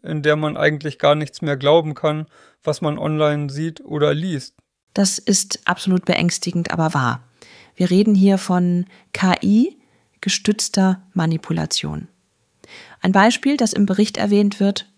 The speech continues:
Speaker 2: sind Fake-Bewertungen in der Gastronomie. Aber es gibt Studien, die zeigen,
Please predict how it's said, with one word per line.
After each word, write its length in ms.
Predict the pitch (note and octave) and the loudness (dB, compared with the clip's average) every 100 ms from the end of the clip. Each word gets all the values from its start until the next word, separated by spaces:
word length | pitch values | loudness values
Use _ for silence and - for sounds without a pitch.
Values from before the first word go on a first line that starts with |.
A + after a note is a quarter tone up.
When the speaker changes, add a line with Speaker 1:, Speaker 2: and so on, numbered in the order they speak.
| _ | _
Speaker 2:
sind 360 | G3 A3 C4+ C#4 - | 0 2 2 -2 -12
Fake-Bewertungen 1160 | - A#3+ B3+ - F3+ E3+ D3+ - D#3+ D3+ D3+ | 0 2 2 -4 -4 -2 -4 -6 -4 -4 -4
in 160 | - D3+ | -4 -4
der 140 | D3+ | -4
Gastronomie. 680 | D#3 D3 - - C#3+ C3+ C3+ - _ _ _ - - - _ | -4 -6 -6 -6 -4 -4 -6 -14 _ _ _ -20 -20 -20 _
Aber 140 | - D#3+ | -6 -6
es 100 | - | -4
gibt 160 | F3+ | -6
Studien, 560 | - G3 G#3+ A#3 A3+ A3 | -2 0 4 4 4 0
die 120 | G3 | -4
zeigen, 640 | - E3+ F3 F#3 G3+ G#3 | -4 0 2 2 2 0